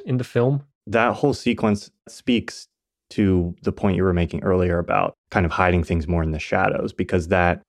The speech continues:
Speaker 1: Mm-hmm.
Speaker 2: sequence, at least when they're watching the video, does that a little bit, where you just, I mean, you do eventually see, like, actual really grotesque stuff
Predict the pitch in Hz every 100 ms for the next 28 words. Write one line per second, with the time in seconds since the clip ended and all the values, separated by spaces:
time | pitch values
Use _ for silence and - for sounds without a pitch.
0 | _ 127 110 104 104 - 120 113 101 90
1 | 98 98 92 104 87 85 90 87 87 80
2 | 80 104 87 80 73 95 92 87 76 82
3 | 85 90 - 87 87 87 85 82 - 92
4 | 90 82 95 - _ - 101 98 95 113
5 | 113 95 92 101 110 101 - 107 101 95
6 | 95 - _ 95 92 - 98 90 - _
7 | - 95 92 85 95 85 - 98 - -
8 | - - 90 - _